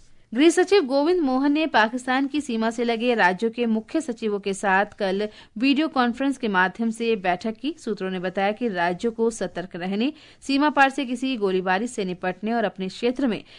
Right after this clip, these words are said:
नागरिक रक्षा क्षेत्र को सक्रिय करने को कहा गया है। भारत और पाकिस्तान के बीच संघर्ष विराम की घोषणा के बाद ये बैठक हुई।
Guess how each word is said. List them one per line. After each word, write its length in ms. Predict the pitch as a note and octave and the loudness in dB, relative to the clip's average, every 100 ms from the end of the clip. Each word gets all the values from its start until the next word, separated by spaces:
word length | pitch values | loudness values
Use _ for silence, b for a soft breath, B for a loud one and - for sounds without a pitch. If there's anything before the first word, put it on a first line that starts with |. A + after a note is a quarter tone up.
| B | B
नागरिक 500 | G#3+ A#3+ B3 C#4 D4+ A3+ | 2 4 4 2 -4 -6
रक्षा 280 | - A#3 | -2 -2
क्षेत्र 360 | A3+ G3+ F#3+ G3+ | -2 -4 -6 -6
को 220 | G#3 A3 | -2 -2
सक्रिय 600 | A3+ A3+ A3 A#3 B3 C4 C4 B _ | -2 -6 -6 -4 -2 -2 -6 B _
करने 260 | B3+ B3 C#4+ | 0 2 2
को 160 | - F#3+ | 0 -2
कहा 240 | G3 G3 | -2 -4
गया 220 | E3+ E3 | -4 -2
है। 200 | G3+ F#3+ - _ G3 | -2 -2 -6 _ -6
भारत 360 | G#3 F#3+ G#3+ | 0 2 2
और 60 | G#3 | -2
पाकिस्तान 560 | G3 F#3 G3 - F3+ G#3+ | -2 -4 -4 -6 -4 -4
के 180 | G3 F3 | -4 -6
बीच 360 | F3+ G#3+ A3+ B3 B3+ B - | -2 -4 -2 -4 -4 B -6
संघर्ष 480 | - C4 B3+ D#4 A#3+ | 0 0 2 0 0
विराम 300 | G#3 G#3+ A3 | 0 0 -2
की 180 | A3+ | -6
घोषणा 400 | A3 G3 F#3+ G3+ G3+ | -4 -6 -6 -8 -6
के 140 | F#3+ | -6
बाद 340 | F3 G3+ E3+ - | -2 0 0 -4
ये 260 | F#3 F3+ F3 | -6 -4 -2
बैठक 340 | F3 E3+ F#3 - | -4 -4 -6 -2
हुई। 280 | G3 F3 | 0 0